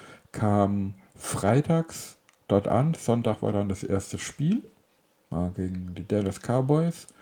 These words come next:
damals auch mit den ganzen Superstars, Troy Aikman, Emmitt Smith, Michael Irvin als Wide Receiver. Und es war dann der erste Start von Cordell Stewart als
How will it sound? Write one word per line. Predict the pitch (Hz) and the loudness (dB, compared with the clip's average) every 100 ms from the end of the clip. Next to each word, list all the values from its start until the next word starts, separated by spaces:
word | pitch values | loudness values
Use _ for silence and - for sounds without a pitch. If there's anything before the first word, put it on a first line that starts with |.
| - - - | -20 -20 -8
damals | 98 98 95 - | -2 0 2 2
auch | 101 - | 0 0
mit | 104 | -2
den | 101 | 4
ganzen | 104 107 110 104 | 4 4 -2 -2
Superstars, | - 123 123 - 123 123 123 120 - | 0 4 4 4 4 6 4 2 -6
Troy | - 101 95 | -2 2 4
Aikman, | 95 107 110 107 107 110 - _ _ | 4 2 2 2 0 -4 -12 _ _
Emmitt | 98 98 92 | 0 0 0
Smith, | - 117 113 - - - - _ | 2 4 4 0 -10 -14 -20 _
Michael | 95 95 101 87 | -2 0 2 2
Irvin | 98 104 101 107 107 107 | 4 4 4 2 0 -4
als | 95 98 98 - - - _ | -4 -4 -4 -12 -16 -20 _
Wide | 107 101 104 - | 0 2 2 -2
Receiver. | 104 - 107 104 107 107 - - - - - - - - _ | -8 -4 -2 -2 -4 -6 -16 -20 -20 -20 -20 -20 -20 -20 _
Und | 135 170 233 - - - | 8 8 6 0 -6 -8
es | - - | -12 -6
war | 107 117 | 0 2
dann | 120 120 131 135 131 - _ _ _ _ - - | 4 2 2 -2 -4 -8 _ _ _ _ -8 -2
der | 107 | 2
erste | 113 120 - - 135 139 139 135 _ _ _ _ _ | 4 2 0 0 2 2 0 -4 _ _ _ _ _
Start | - - - 90 104 147 - - - | -14 -14 -2 0 2 2 0 -8 -8
von | 110 95 | -6 -6
Cordell | - 101 101 98 | -2 0 2 2
Stewart | 95 - 113 113 113 71 | 0 -4 0 2 0 0
als | 95 92 - - | -2 -4 -6 -16